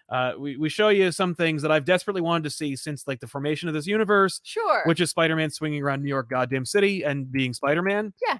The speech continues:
Speaker 1: Uh, we're seeing, like, a little bit of an extension of, like, him swinging with, like, M J and showing her the ropes and having fun, and we can see him in the subway.
Speaker 2: The
Speaker 1: And it's a lot of
Speaker 2: ropes.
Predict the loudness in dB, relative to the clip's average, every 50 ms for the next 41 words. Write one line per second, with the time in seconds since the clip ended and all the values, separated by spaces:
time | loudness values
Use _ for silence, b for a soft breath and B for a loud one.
0 | _ -10 -8 -8 -6 -4 -2 -4 -4 -2 -2 -2 -2 -2 -2 -2 -2 -4 -2 -4
1 | -2 -2 -2 -4 -4 -6 -4 -6 -6 -4 -6 -6 -6 -6 -6 -6 -8 -10 -8 -10
2 | -12 -14 -14 -12 -10 -10 -10 -8 -8 -10 -10 -8 -8 -10 -8 -6 -4 -4 0 2
3 | 4 4 4 4 2 0 -4 -4 -4 -4 -4 -4 -2 -4 -4 -4 -2 2 4 4
4 | 4 4 2 -4 -10 -8 -6 -8 -8 -8 -8 -6 -2 0 0 2 0 -2 -4 -6
5 | -6 -8 -12 -14 -14 -18 -18 -10 -2 0 0 4 6 8 8 8 8 6 6 6
6 | 4 4 4 0 -2 -2